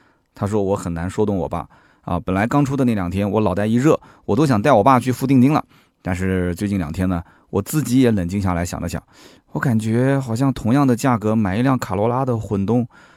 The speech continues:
这个确实应该挺划算的啊。你看新锐跑个一公里，卡罗拉它能跑两公里，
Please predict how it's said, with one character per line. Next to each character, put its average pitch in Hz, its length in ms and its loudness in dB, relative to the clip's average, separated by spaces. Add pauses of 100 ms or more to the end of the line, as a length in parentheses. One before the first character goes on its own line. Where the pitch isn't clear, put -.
(440)
这 - 160 -6
个 143 80 -2
确 - 180 -4
实 175 220 -4
应 170 100 2
该 143 120 2
挺 101 200 -4
划 87 140 0
算 101 200 0
的 82 120 -2
啊。 87 200 0
你 117 100 0
看 165 100 4
新 220 240 -2
锐 226 200 2 (280)
跑 120 180 0
个 151 120 4
一 180 100 -2
公 190 180 -2
里， 107 160 -2 (220)
卡 - 160 0
罗 135 100 8
拉 175 240 6 (160)
它 - 140 -4
能 190 100 -2
跑 175 120 2
两 101 180 0
公 160 180 2
里， - 140 -2